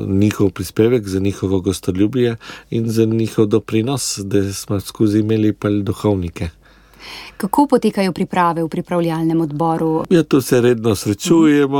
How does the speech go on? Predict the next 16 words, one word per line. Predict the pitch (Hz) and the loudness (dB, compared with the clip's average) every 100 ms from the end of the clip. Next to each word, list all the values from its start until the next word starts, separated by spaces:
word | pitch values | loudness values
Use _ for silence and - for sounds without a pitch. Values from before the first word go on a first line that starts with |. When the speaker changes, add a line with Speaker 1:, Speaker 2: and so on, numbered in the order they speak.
| 135 131 127 | 2 2 2
Speaker 2:
Mhm. | 123 | 0
Speaker 1:
z-, | 117 110 117 | -2 0 2
redno | 113 110 101 104 | 4 2 -2 -4
se | 92 - 101 98 95 98 | -2 -2 0 0 -2 -4
dogovarjamo, | 92 98 101 110 117 117 113 | -2 0 2 2 2 2 0
kaj | 101 - 110 | -4 0 0
bi | 101 101 | 2 -2
bilo, | 104 104 | 0 -2
kako | - 90 120 | -2 -4 0
bi | 110 110 | 2 0
bilo, | 101 110 107 - - - - - | 2 0 0 -4 -16 -16 -16 -6
tako | 101 - | -4 0
da | 107 104 | 2 4
bo | 104 110 | 4 4
v | 101 | 2
bistvu | 92 110 - - 107 104 | 2 0 0 0 2 2